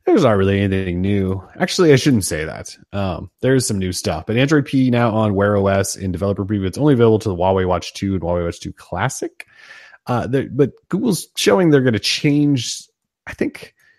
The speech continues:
just the foundation maybe of the way Wear O S works and really start to work on battery life finally after all these years. So they're,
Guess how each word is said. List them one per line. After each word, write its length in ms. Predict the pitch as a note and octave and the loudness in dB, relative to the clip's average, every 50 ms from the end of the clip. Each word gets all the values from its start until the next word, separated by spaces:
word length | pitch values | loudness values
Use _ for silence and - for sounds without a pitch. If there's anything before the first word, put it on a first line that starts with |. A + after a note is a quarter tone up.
| _ _ | _ _
just 200 | - C#3 B2+ - | -6 -6 -4 -2
the 80 | A#2+ G#2 | -2 -2
foundation 720 | - - A#2 A2 G#2+ G2 E2+ F#2 F#2+ A2 - - D3 D3+ D3 | 0 2 2 2 2 0 0 -2 -2 -2 -2 -2 -2 -2 0
maybe 380 | D3 D3 D3+ D#3 E3 E3 - | 0 0 0 0 0 0 0
of 160 | - D3 D#3 | 0 0 0
the 100 | C3+ C#3 | 0 2
way 200 | D3 D#3 D3+ D3 | 4 4 4 4
Wear 280 | C#3 C3 C#3 C#3+ D3 D3 | 4 2 2 4 4 4
O 100 | D3+ D3+ | 4 4
S 220 | D3 D#3 - - | 2 0 -2 -4
works 260 | - C3 E3 D#3+ - - | -4 -4 -2 -4 -6 -4
and 220 | - A2+ G#2+ G#2 | -2 0 2 4
really 180 | G#2+ A2 A#2 A#2 | 4 4 4 2
start 300 | - - A#2 A2 G#2+ - | 2 2 0 0 0 0
to 60 | F2+ | -2
work 200 | F#2 G#2 G#2 - | -2 -2 -2 0
on 220 | G#2+ G2+ F#2+ E2 | 0 -2 -2 -2
battery 380 | D2 E2 E2 E2+ F#2 A2 A2 A#2 | -2 -2 -2 0 0 0 0 2
life 180 | A#2+ A#2+ B2+ B2 | 0 0 -2 -2
finally 460 | - - F#2 F#2 G2 A2+ B2+ B2+ B2+ | -2 -4 -4 -2 -2 -4 -4 -4 -4
after 240 | C3+ C3 - - B2+ | -6 -6 -6 -4 -4
all 80 | B2 A#2+ | -4 -2
these 220 | A#2+ B2 B2 C3+ | -2 -4 -4 -4
years. 300 | B2+ C3 C#3+ D3 - - _ _ - - _ _ _ | -4 -4 -4 -4 -6 -10 _ _ -20 -20 _ _ _
So 220 | - - D3 C#3 B2+ | -2 2 2 4 4
they're, 560 | C#3 C#3 C#3 C3+ C3 B2 A2 - - - _ | 6 6 8 8 8 6 6 2 -2 -8 _